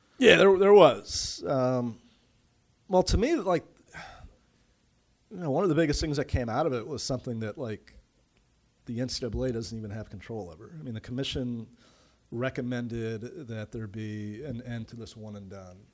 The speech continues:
rule. Uh, but that's the N B A's rule, you know, obviously, and they, and they acknowledge that. But they, basically, they called on the N B A and the N B A Players Association to, to put a stop to this one and done rule,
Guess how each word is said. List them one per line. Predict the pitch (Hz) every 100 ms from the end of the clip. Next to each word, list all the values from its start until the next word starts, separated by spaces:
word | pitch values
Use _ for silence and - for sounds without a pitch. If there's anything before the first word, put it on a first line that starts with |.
| _ _ _
rule. | - 110 98 104 123 _ _ _
Uh, | - 110 98
but | 107
that's | 135 -
the | 131
N | 135 131
B | 120
A's | 135 143
rule, | 110 90 101 - _
you | 127
know, | 101
obviously, | 107 117 107 - 113
and | 107 131
they, | 135
and | 127
they | 131
acknowledge | 131 117 113 113 110
that. | 107
But | 117 117
they, | 131
basically, | - 156 143 139
they | 131
called | 123 135 127
on | 120
the | 120
N | 120
B | 113
A | 117 117 110 156 - - - - -
and | 123
the | 117
N | 117
B | 113
A | 107
Players | 156 175 117
Association | - 113 - 107 104 - 104
to, | - -
to |
put | 104 123
a |
stop | 104 117 107
to | -
this | 104
one | 117 107
and | 104
done | 120 120
rule, | 120 120 113 107